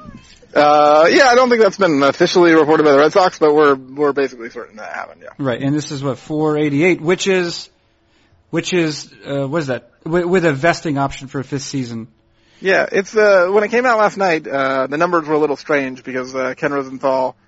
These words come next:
Speaker 1: uh, reported that the deal was gonna be in the range of five years and ninety million. He didn't say it was gonna be five ninety, but because we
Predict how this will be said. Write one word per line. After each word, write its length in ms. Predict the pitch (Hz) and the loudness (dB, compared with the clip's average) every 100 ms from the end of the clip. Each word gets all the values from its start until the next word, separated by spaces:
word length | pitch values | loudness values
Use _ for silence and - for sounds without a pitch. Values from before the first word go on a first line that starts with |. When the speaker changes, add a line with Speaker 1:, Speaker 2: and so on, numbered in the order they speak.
| _ | _
Speaker 1:
uh, 380 | 135 131 127 123 120 | -6 -2 -2 -2 -4
reported 420 | 131 156 139 131 | -2 0 0 -2
that 140 | 127 | -6
the 80 | 139 | -6
deal 180 | 143 151 | -2 -2
was 140 | 135 | -2
gonna 140 | 135 143 | -6 -8
be 40 | |
in 120 | 156 143 | -6 -6
the 80 | |
range 500 | 135 135 143 180 185 | -6 -4 -4 -6 -6
of 140 | 190 - | -6 -4
five 320 | 185 185 190 | 0 0 0
years 220 | 196 196 | -4 -4
and 80 | 190 | -6
ninety 240 | 185 190 | -6 -6
million. 260 | 185 208 196 | -6 -6 -4
He 60 | 214 | -4
didn't 200 | 196 143 | -4 -2
say 120 | 160 | 0
it 60 | 139 | 0
was 100 | 127 | -4
gonna 120 | 131 | -14
be 60 | |
five 240 | 123 120 120 | -10 -10 -12
ninety, 300 | 123 127 156 | -14 -14 -10
but 220 | 147 - | -10 -12
because 260 | 135 139 135 | -12 -12 -12
we 360 | 139 131 131 | -16 -16 -18